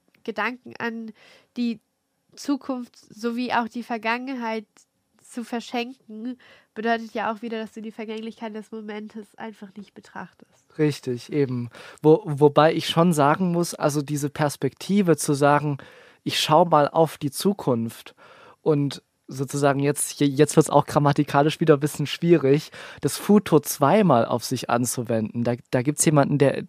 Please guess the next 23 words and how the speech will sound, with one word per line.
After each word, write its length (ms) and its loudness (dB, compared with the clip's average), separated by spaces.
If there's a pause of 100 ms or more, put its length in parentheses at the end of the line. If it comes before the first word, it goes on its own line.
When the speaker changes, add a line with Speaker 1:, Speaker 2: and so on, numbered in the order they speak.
(100)
Speaker 2:
der 120 2
hat 140 -2
da 80 6
auch 120 2
viel 140 4
darüber 340 4
geschrieben. 360 2
Ich 140 -2
glaub, 280 0
Harald 360 0
Welzer 400 2
war 160 0
das, 260 -2 (540)
ähm, 160 2
der 120 6
sozusagen 520 2
die, 200 4
die, 240 -2
die 120 -4
Frage 400 4
stellt 320 4
oder 100 0
diesen 400 -2